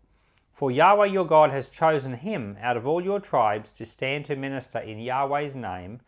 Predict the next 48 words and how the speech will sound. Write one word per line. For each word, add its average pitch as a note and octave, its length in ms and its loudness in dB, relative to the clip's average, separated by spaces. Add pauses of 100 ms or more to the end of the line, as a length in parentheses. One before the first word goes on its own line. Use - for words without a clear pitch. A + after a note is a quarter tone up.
(420)
him G3+ 360 -6
and E3+ 160 -6
his D#3+ 200 -8
sons B2 480 -8
forever." F#2 500 -6 (1400)
If D4+ 180 -4
a B3 40 4
Levite C#3 540 4
comes C3+ 400 -6
from B2+ 320 -2
any G3 240 -6
of D3+ 160 -4
your C#3 160 -2
gates G2+ 500 -6
out C3+ 380 2
of A#2+ 220 2
all C3+ 240 0
Israel G#2+ 420 -4
where F#2+ 140 -4
he A#2 120 -10
lives, A2+ 420 -12 (460)
and D#3 140 -6
comes F3+ 400 0
with C#3 220 -2
all E3+ 240 2
the F#3 80 -4
desire D3 480 2
of C#3 80 -4
his E3 120 -10
soul A#2 460 -2
to B2+ 100 -14
the A2+ 140 -8
place D3 460 -4
which C3+ 200 -14
Yahweh B2 360 -2
shall D#3 240 -10
choose, A2 560 -12 (520)
then D3 220 0
he A3+ 180 -2
shall F3+ 240 2
minister B2+ 440 -6
in B2 180 -6
the A#2+ 80 -6
name A#2 300 -4
of F#2+ 100 -10
Yahweh C3 380 0
his E3 260 -8
God, G2 460 -6